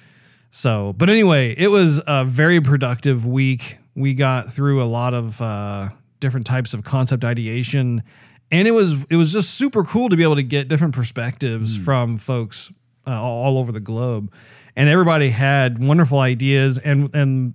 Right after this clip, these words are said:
Speaker 1: kind of the, the purpose of the workshop was to actually get kind of that cross-pollination effect where you had people from different countries actually working together on, like, how we can make different types of, um,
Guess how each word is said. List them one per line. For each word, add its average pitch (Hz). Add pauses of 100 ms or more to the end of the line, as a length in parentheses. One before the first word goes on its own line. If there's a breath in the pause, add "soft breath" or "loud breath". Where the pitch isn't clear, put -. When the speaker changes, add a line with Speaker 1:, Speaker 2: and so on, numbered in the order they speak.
(120)
Speaker 1:
kind 175
of 143
the, 123
the 110
purpose 131
of 127
the 127
workshop 120
was 120
to 110
actually 113
get 107
kind 131
of 127
that 101
cross-pollination 120
effect 117
where 120
you 110
had 107
people 120
from 110
different 107
countries 117
actually 107
working 127
together 113
on, 110
like, 101 (340 loud breath)
how 143
we 131
can 127
make 123 (480 soft breath)
different 139
types 127
of, 117
um, 104